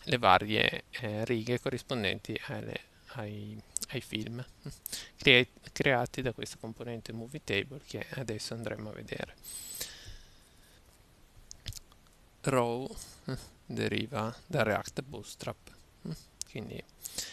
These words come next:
eh, non è speciale, <laughs> in questo senso non è stato creato da noi. Possiamo anche annidare, eh, altri switch, come vedete, all'interno del,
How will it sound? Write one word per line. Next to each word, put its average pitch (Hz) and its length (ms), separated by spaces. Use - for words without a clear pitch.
eh, 104 380
non 104 160
è 101 180
speciale, 104 680
<laughs> - 240
in 120 140
questo 120 300
senso 113 300
non 104 160
è 101 40
stato - 300
creato - 360
da - 140
noi. 170 120
Possiamo 190 340
anche 170 180
annidare, 139 580
eh, - 320
altri 107 520
switch, - 440
come 107 220
vedete, 107 440
all'interno 104 760
del, 104 580